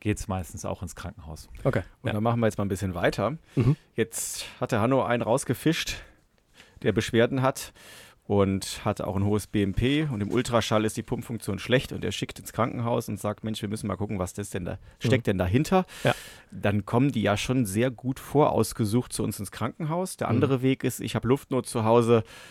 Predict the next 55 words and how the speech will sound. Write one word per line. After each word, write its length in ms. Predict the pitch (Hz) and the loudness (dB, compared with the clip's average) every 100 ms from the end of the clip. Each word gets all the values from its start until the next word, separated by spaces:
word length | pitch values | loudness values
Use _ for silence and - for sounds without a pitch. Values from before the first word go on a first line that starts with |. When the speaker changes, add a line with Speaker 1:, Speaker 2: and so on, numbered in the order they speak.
| - - _ | -20 -20 _
Speaker 3:
ruf 140 | 131 - | 2 6
den 160 | 131 | 6
Notarzt 840 | 113 117 - 120 117 - - - - _ - | 8 8 8 8 6 6 0 -4 -8 _ -4
und 180 | 110 - | -2 2
komme 260 | 120 110 | 4 6
auf 120 | 101 | 4
diesem 280 | - 110 104 | 2 0 2
Weg 180 | 101 95 | 0 0
ins 140 | 95 | -4
Krankenhaus. 520 | - 90 - 85 80 92 | -8 -8 -8 -10 -6 -2
Speaker 2:
Dann 120 | 104 | 2
Speaker 3:
Dann 80 | 95 | 4
Speaker 2:
hat 60 | |
man 80 | 123 | 4
Speaker 3:
machen 60 | - | 6
Speaker 2:
weniger 240 | 120 - | 8 6
Speaker 3:
wir, 40 | 113 | 8
Speaker 2:
Vorwissen 420 | 131 113 104 110 | 8 6 4 -2
als 120 | 101 | 0
Speaker 3:
dann 100 | - | 2
Speaker 2:
Arzt. 80 | 107 | 4
Speaker 3:
machen 280 | 113 117 104 | 4 2 2
wir 140 | 113 | 2
dieses 320 | 123 110 101 | 2 0 -2
B 180 | - 107 | -2 -2
M 100 | 107 | -2
P 220 | 101 107 123 | -2 -2 0
und 220 | 110 104 | -2 -2
den 180 | 104 104 | -2 0
Speaker 2:
Ja. 80 | 110 | 0
Speaker 3:
Ultraschall 600 | - 120 - 95 101 95 | 0 0 0 -4 -4 -2
selber. 440 | 104 123 147 185 190 | 6 8 8 6 2
Also 200 | - 110 | -2 0
Speaker 2:
Mhm. 40 | 101 | 0
Speaker 3:
das 100 | 98 | -2
ist 60 | |
dann 60 | 95 | -2
der 80 | 92 | -2
Unterschied. 460 | 160 170 - 175 | 0 0 0 0
Aber 120 | 143 120 | 4 4
natürlich 340 | 110 135 139 | 4 2 2
ist 80 | 101 | 0
es 120 | 98 | 0
besser, 340 | 135 135 143 | 0 4 4
wenn 120 | 110 110 | 6 4
die 80 | 107 | 2
Patienten 480 | 104 - 117 - | 0 2 0 0
gefiltert 540 | 110 104 123 120 101 - | -4 2 4 4 2 0
zu 140 | 104 | -4
uns 220 | 87 92 | -4 -6
kommen 220 | - 92 90 | -4 -4 -4
ins 140 | - | -8
Speaker 2:
Mhm. 40 | - | -4
Speaker 3:
Krankenhaus. 600 | 107 98 - - - - - - - - - - | -2 -2 -6 -10 -14 -14 -14 -12 -12 -12 -14 2
Ähm, 560 | 113 113 113 110 113 | 8 10 10 6 4